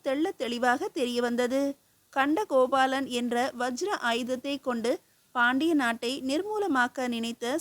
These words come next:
சோழருடைய பேதமையை நினைத்து பெரிதும் வருந்தினார் பாண்டியர். விஜயாலய சோழனால் மீண்டும் புத்துயிர் பெற்ற சோழ மரபு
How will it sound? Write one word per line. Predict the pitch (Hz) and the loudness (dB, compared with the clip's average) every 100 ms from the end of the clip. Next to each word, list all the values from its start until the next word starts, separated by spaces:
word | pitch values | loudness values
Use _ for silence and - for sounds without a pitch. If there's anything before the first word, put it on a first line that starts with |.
| - | 0
சோழருடைய | 247 254 254 247 233 240 285 | 2 2 2 0 0 0 -2
பேதமையை | 262 247 254 254 247 254 | -2 -2 -2 -2 -2 -4
நினைத்து | 233 226 226 247 269 311 | -4 -4 -4 -4 -6 -2
பெரிதும் | 262 247 254 403 339 | 0 0 -2 -2 0
வருந்தினார் | 233 233 247 240 302 - | 0 0 -2 0 -2 -2
பாண்டியர். | 226 233 240 262 269 277 - _ _ _ 247 | -2 -2 -2 0 2 0 -6 _ _ _ -8
விஜயாலய | 247 277 294 339 427 415 - | -4 0 2 4 2 0 0
சோழனால் | 294 285 285 277 285 | 2 2 2 2 2
மீண்டும் | 240 247 269 294 302 285 | 0 0 0 2 0 0
புத்துயிர் | 277 - 403 427 - | -4 -4 -2 0 0
பெற்ற | 254 - 254 | -4 0 -2
சோழ | 247 254 240 294 | 0 0 2 2
மரபு | 269 226 214 277 | 2 2 2 -2